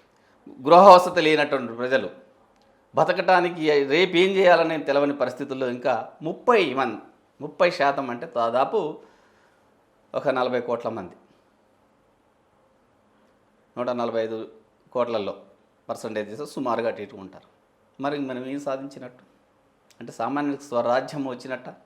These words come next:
రాలే. కొంతమంది బడా వ్యక్తులు అందామా, వ్యవస్థలు అందామా,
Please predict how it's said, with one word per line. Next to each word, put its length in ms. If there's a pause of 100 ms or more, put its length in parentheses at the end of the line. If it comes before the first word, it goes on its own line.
(340)
రాలే. 300 (380)
కొంతమంది 840 (880)
బడా 460 (2000)
వ్యక్తులు 340
అందామా, 540 (240)
వ్యవస్థలు 500
అందామా, 640